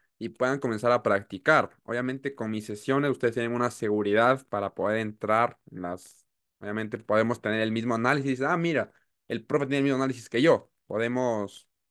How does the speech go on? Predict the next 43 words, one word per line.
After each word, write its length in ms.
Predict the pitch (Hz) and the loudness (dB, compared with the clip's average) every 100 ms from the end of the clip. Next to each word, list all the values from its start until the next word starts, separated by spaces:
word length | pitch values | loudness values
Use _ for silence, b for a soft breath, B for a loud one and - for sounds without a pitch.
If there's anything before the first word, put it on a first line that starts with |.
| _ - | _ -14
Eso 200 | 110 120 | -8 -2
me 100 | 104 | 0
ayuda 320 | 107 123 123 - | 4 4 4 -2
a 40 | |
estar 180 | - 110 | -6 -2
más 220 | 113 131 | -2 -2
seguro 340 | - 110 131 120 | -2 2 4 4
de 80 | |
mi 100 | 104 | 2
trading. 420 | 92 143 135 101 90 _ _ _ _ - | -4 0 0 0 -8 _ _ _ _ -4
Porque 240 | 120 156 | 0 2
es 60 | 151 | 2
lo 100 | 143 | 0
que 100 | 123 | 0
busco 280 | 127 - | 0 0
yo, 180 | 120 139 | 4 2
que 80 | 110 | 2
ustedes 200 | - 135 | -4 -4
tengan 280 | 143 139 135 | -2 -2 -4
esa 240 | 139 151 | -6 -4
confianza 680 | 120 107 104 120 127 156 139 | -2 -2 -4 0 2 2 2
y 40 | |
esa 120 | 143 | 0
seguridad 640 | 147 123 113 107 127 165 165 _ _ _ - | -2 -4 -2 2 2 2 -2 _ _ _ -6
de 100 | 113 | -4
hacer 220 | 117 151 | -2 -4
trading 260 | 139 151 147 | -2 -2 -2
por 140 | 117 | -4
ustedes 280 | 107 123 123 | -4 -2 0
mismos. 220 | 165 156 | 2 0
Porque 180 | - - | -2 0
yo 80 | 180 | 0
no 160 | 185 - | 0 0
quiero 220 | 151 139 | -2 -2
que 60 | |
ustedes 360 | 113 135 131 113 | -2 -2 -2 0
dependan 760 | 117 107 - 139 139 127 120 107 | 0 0 0 2 2 0 -2 0
de 80 | 113 | 0
alguien 320 | 120 120 110 | 2 -2 -4
más 240 | 117 127 | -4 -4
para 180 | - 101 | -2 -2
hacer 220 | - 104 | -2 -6
trading. 420 | - 143 117 90 | -2 2 2 -2